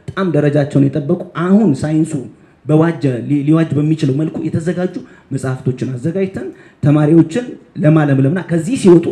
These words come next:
ደረታቸውን ነፍተው የሚቀጠሩ ወይ ደግሞ የራሳቸውን ድርጅት የሚከፍቱበትን መደላደል አመቻችተናል። ሌላው በጣም የሚያስደስተው ነገር ካከናወናቸው እኔና ያሬድ ብዬ የማስበው መምህራኖቻችን ትንሹ ኤክስፒሪየንስ የኛ መምህራን አስራ አምስት ዓመት ነው። በጣም ትንሹ ኤክስፒሪየንስ እዚህ ቤት የሚያስተምረው ሰው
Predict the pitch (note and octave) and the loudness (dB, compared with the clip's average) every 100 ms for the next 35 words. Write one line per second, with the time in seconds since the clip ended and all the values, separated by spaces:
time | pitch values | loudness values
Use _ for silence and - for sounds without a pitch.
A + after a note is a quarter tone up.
0 | - - - C#3 D#3+ F3+ G3 G3 D3+ C3+ | -8 -14 -10 -2 0 0 0 0 0 0
1 | B2+ F3 D3 F#3 F#3+ A3 A#3+ G3+ D#3+ F#3+ | -2 -2 2 0 0 -6 -2 2 4 6
2 | E3+ C#3+ A2 C#3+ D#3 - D#3 C#3 C#3+ C3+ | 4 0 -2 -2 -4 -4 -4 -4 -4 -4
3 | D3 C#3+ C#3+ C3+ D3 C#3 D3+ C4 - - | -2 -2 -4 -4 -4 -4 -6 -8 -14 -16
4 | - C#3+ D3 C#3 B2 A2+ A2+ - - - | -6 -4 -4 -6 -6 -6 -8 -10 -12 -14
5 | - _ _ C#3 F#3+ A3 F#3 F#3 - - | -16 _ _ 4 4 6 2 0 -6 -10
6 | B3 F3 - E3+ - D#3+ D#3 C#3 A#2+ - | -4 -2 0 0 2 2 2 0 -2 -6
7 | - - D3+ E3+ D#3+ D3+ C#3+ C3+ C3+ C#3 | -12 -4 0 2 4 4 4 2 4 4
8 | C#3 C3+ C3 C3+ C3+ C#3 C#3 C#3+ D#3+ F3+ | 4 2 0 -4 -4 -4 -2 -2 -4 -4
9 | A3 E4 - - _ _ - D#3 F3 G3+ | -4 -6 -12 -20 _ _ -4 2 6 6
10 | G#3+ G#3 G3+ A3 A3 A3+ - - B3 B3 | 6 4 0 -2 -6 -10 -6 -2 0 2
11 | G3+ F3+ - E3 D3+ C#3 D#3 D3 D3 C3+ | 4 4 2 0 0 0 0 2 2 2
12 | C#3 F3 D#4 - - E3 F3 D3 C3 A2+ | 2 0 -4 -12 -14 -6 -2 -2 -2 -4
13 | - - _ _ _ - F#3+ - A3+ G3 | -8 -16 _ _ _ -4 -4 -4 -2 0
14 | D#3+ - C#3+ C3+ D#3+ D#3 D#3 D#3 F3 E3+ | 0 0 0 2 2 4 2 2 0 0
15 | G3 | 0